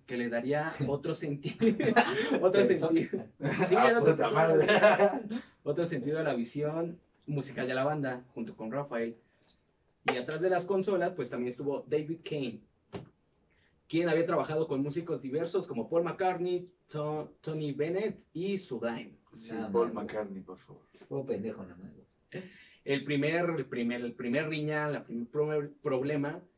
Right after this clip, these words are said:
Speaker 1: eh, fue que a la hora de grabar este disco, con la cola-, colaboración este, entre estos dos productores, no, pues, no resultó.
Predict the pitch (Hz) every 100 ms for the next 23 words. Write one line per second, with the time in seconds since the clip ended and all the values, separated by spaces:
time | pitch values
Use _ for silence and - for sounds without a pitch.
0 | _ _ _ 123 120 123 123 135 147 147
1 | 147 147 123 123 143 143 156 160 - 190
2 | 202 208 - _ _ _ _ - _ -
3 | 127 117 110 113 117 113 - 120 113 -
4 | 98 139 135 123 117 - 120 113 113 113
5 | 127 123 120 151 151 - 156 147 151 123
6 | 113 113 - 120 131 135 - 107 107 123
7 | 117